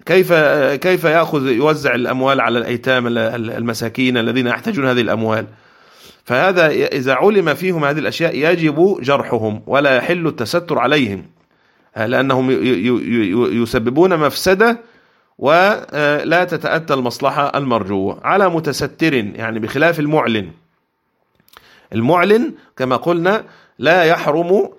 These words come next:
أن تفضحه أو لا يحرم التجسس عليه، لأنه أصلا خلع جلباب الحياء والعياذ بالله. على متستر بفسق، يعني بعمل يؤدي إلى الفسق،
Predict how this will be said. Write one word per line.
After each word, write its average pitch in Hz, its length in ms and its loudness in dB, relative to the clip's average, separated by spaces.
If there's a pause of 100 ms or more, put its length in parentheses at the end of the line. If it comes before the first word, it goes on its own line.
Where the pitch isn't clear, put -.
أن 170 340 -2
تفضحه 135 840 -2
أو 175 400 2
لا 147 180 0
يحرم 135 340 -2
التجسس 131 540 -6
عليه، 117 280 2
لأنه 170 380 0
أصلا 170 400 -2 (260)
خلع 151 480 2
جلباب 131 460 -2
الحياء 120 400 -2
والعياذ 113 360 -2
بالله. 95 260 -10 (760)
على 180 240 2
متستر 147 600 -2
بفسق، 139 640 -2 (260)
يعني 123 320 0
بعمل 160 800 2 (420)
يؤدي 151 420 0
إلى 175 80 2
الفسق، 170 480 -4